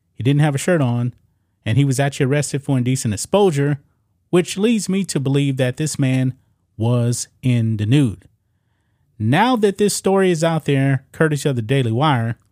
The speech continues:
that one of their proud members actually got busted,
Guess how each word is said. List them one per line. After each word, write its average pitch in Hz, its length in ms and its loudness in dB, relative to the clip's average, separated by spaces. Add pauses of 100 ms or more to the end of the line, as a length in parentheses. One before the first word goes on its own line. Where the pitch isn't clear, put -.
(460)
that 120 160 0
one 151 180 2
of 165 60 0
their 151 140 2
proud 214 360 0
members 208 640 -2 (840)
actually 156 300 0
got 160 240 -2
busted, 120 480 -4